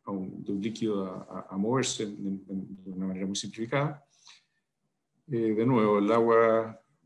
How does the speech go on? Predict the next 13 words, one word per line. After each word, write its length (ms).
eh, 400
dulce 480
es 100
la 80
línea 260
roja, 720
el 140
agua 580
salada 920
es 460
la 80
línea 240
punteada, 680